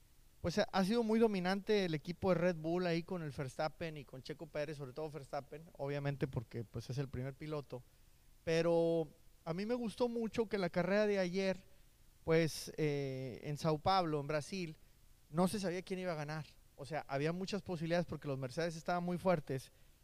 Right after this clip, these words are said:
y también estaban muy fuertes los, eh, los Ferrari. Por ahí andaban arrancando adelante, muy parejo los tres equipos.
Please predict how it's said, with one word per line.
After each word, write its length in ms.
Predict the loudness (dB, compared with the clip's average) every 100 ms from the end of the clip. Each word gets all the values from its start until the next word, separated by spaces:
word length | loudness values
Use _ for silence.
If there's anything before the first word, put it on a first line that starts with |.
| -8
y 120 | -4
también 800 | 2 4 4 2 2 2 0 -4
estaban 640 | -2 -2 0 0 0 -2 -4
muy 440 | -2 4 6 6 6
fuertes 720 | 4 2 2 -2 -4 -6 -14 -20 -20 -20 -20 -20 _ -20 -20 -4
los, 840 | 2 6 6 6 4 2 -6 -14 -18 -20 -20 -20 -18 -8
eh, 880 | -4 -2 -2 -2 -4 -6 -8 -10 -6
los 220 | -4 -2
Ferrari. 460 | -2 0 0 -2 -8 -14 -20 -20 -12
Por 140 | -6 -2
ahí 180 | -2 -2
andaban 920 | 2 4 4 4 4 2 0 -2 -4
arrancando 640 | -4 -4 -4 -2 -2 0
adelante, 520 | 0 0 -2 -2 -6
muy 180 | -8 -8
parejo 400 | -4 -2 -2 -4
los 140 | -8 -8
tres 180 | -8
equipos. 720 | -8 -10 -14 -10 -6 -6 -6